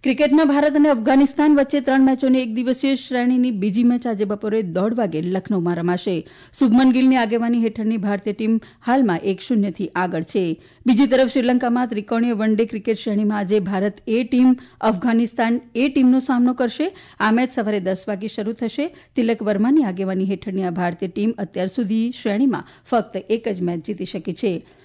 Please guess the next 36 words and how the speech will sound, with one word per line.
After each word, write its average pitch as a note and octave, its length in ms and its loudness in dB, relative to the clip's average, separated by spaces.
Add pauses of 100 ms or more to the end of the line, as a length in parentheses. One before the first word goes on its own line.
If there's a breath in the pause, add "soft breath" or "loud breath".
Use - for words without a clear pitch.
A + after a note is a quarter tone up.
(100)
મહિલા B3 260 6
ક્રિકેટમાં A3+ 480 -4
આજે G3+ 180 -2
આઈ G3 100 0
સી A3 140 -8
સી A#3+ 180 -6
મહિલા G#3 300 0
ટી G#3+ 160 -6
ટ્વેન્ટી G#3 320 -6
વર્લ્ડ G3 260 -4
કપમાં B3 440 -4
ભારતનો G3 400 -6
મુકાબલો F#3+ 480 -4
નેધરલેન્ડ G#3 560 0
સામે F3 260 -6
થશે. F#3 460 -8 (320 soft breath)
આ A#3+ 100 0
મેચ C#4 240 2
યુ C4 80 4
કેના B3+ 280 0
લીડ્સમાં C4 500 2
ભારતીય A3 420 0
સમય B3 300 0
મુજબ F#3+ 340 2 (180 loud breath)
સાંજે G#3+ 280 -2
સાત F#3 340 -4
વાગે E3 180 -8
શરૂ F#3 240 -10
થશે. F#3 480 -8 (260 soft breath)
આ A3 80 -2
શ્રેણીમાં A#3 500 -4
ભારતે G3+ 540 -6 (240 soft breath)
પોતાની G#3 320 -4
પહેલી G#3 360 -2
મેચમાં B3 380 -2
પાકિસ્તાનને A3 840 -4